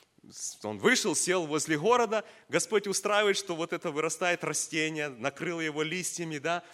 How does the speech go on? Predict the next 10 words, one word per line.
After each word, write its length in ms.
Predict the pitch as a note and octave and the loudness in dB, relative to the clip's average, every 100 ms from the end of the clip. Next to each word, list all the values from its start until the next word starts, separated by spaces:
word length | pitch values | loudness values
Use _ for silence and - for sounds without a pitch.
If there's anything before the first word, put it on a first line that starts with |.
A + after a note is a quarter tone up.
| - - - _ | -20 -20 -20 _
И 20 | _ | _
потом 320 | A2 C#3+ B2 | -8 -6 -4
за 260 | G#2+ C#3 | -4 -4
ночь 300 | C3 A#2+ - - | -4 -4 -8 -12
червь 340 | - C3 C#3 | -4 -4 -4
подъел, 460 | - C3+ B2 D3 D3 | -4 -6 -4 -6 -6
всё, 300 | - - C#3+ | -8 -6 -4
и 120 | C3 | -6
печёт 500 | G#2+ - B2+ - F3 | -8 -12 -8 -4 -4
солнце, 560 | - - G#3 G#3 - | -2 0 0 0 -4